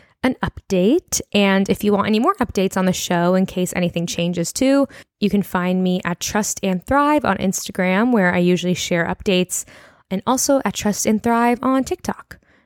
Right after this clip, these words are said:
if you want to just see some more fun content on there.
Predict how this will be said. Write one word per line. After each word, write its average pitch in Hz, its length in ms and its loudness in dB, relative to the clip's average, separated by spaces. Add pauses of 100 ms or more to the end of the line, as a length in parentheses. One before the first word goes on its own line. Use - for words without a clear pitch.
(200)
if - 140 -12
you 180 100 -2
want 175 160 -4
to 170 40 -6
just 185 180 -6
see 170 160 -2
some 180 200 -2
more 175 340 0
fun 175 300 -2
content - 480 -10
on 180 140 -6
there. 202 260 -8